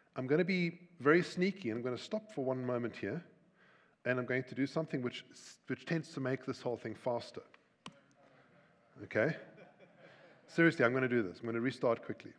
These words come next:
Come on, restart. Because otherwise we don't, we don't have a good basis to start from. So what I found with this, with this test, when you reboot your machine, especially after it's been hibernated a few times and it's flown from South Africa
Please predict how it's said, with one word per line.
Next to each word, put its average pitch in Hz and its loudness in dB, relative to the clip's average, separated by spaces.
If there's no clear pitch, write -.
Come 107 -10
on, 90 -10
restart. - -14
Because 185 6
otherwise 139 6
we 127 -2
don't, 123 2
we 117 0
don't 120 -2
have 117 0
a 107 -4
good 117 -2
basis 143 4
to - -16
start 113 0
from. 120 -6
So 143 4
what 180 10
I 285 12
found 175 8
with 143 2
this, 156 0
with 147 0
this 160 0
test, 151 4
when 135 0
you 135 4
reboot 147 2
your 139 0
machine, 127 0
especially 147 2
after 123 2
it's - -8
been 113 0
hibernated 127 6
a 110 0
few 120 -2
times 113 2
and 107 -4
it's - -12
flown 120 -2
from 113 -6
South 113 -2
Africa 117 0